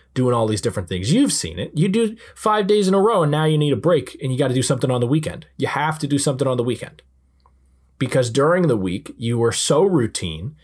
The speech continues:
that it became mundane. There wasn't as much excitement as you would have liked. Some people do this by accident. <laughs> Some people do, you know, a month of mundaneness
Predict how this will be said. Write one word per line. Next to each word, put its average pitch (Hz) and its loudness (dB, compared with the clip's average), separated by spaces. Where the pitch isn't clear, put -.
that - 0
it 101 -2
became 117 -2
mundane. 139 2
There 98 -2
wasn't 139 2
as 123 -2
much 113 0
excitement 113 -2
as 98 -2
you 107 -2
would 113 0
have 117 0
liked. - -4
Some - 0
people 175 4
do 131 2
this 123 2
by 120 0
accident. 143 -4
<laughs> - -2
Some 262 0
people 202 4
do, 185 4
you 185 2
know, 151 4
a 143 4
month 185 4
of 196 4
mundaneness 180 4